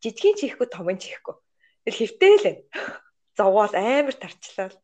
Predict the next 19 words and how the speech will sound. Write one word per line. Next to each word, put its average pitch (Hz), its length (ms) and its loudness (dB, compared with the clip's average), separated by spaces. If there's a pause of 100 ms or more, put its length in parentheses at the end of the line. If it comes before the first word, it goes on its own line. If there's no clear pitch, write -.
(720)
Тэгээ 220 160 -2
эцэст - 240 -20
нь 294 60 -4
миний 240 200 -4
тэр 233 220 -2
нэг 208 140 -8 (760)
стрессийн 240 560 -2
хэмжээ 208 160 -2
нөгөө 185 260 0 (300)
юмаа 233 240 -2
хийснээс 254 400 -10 (720)
авах 202 240 -6
стresснээс 240 480 -2
илүү 240 160 0
давна 196 240 0
шүү - 300 -10
дээ, - 20 -20
тэ. 269 120 4 (1800)
Тэр 302 80 0